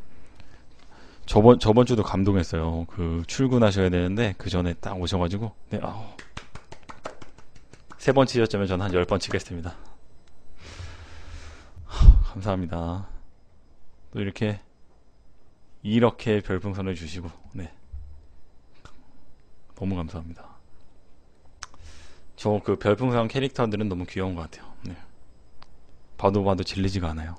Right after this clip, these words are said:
네. <laughs> 자, 이제 시작을 해볼 텐데, 제가 항상 제 방송은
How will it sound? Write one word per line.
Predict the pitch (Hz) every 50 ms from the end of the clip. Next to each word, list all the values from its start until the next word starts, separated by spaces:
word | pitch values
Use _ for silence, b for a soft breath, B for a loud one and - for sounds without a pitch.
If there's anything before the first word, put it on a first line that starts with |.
| - - -
네. | - - - - - - - - - - - - - - - - - - - - - 101
<laughs> | 85 - 95 85 - - - - - - - - - - - - - - - - - - - - - - - - - - - - -
자, | - - 98 92 90 87
이제 | 82 82 92 87 87 87 85
시작을 | - - - 117 117 113 101 107
해볼 | 110 107 117 110
텐데, | - 98 87 82 80 85 87 98 104 98 87 85 82 82 85 87 - - - - - - - - - - - - - - - - - - - - - - - - - - - -
제가 | - 107 98 87 85 - - - 175 170 165 165 165 165 165 - - - - - - -
항상 | - - 120 120 120 120 104
제 | 90 95 92 92 90 90 87
방송은 | - - 92 92 90 98 107 120 135 143 143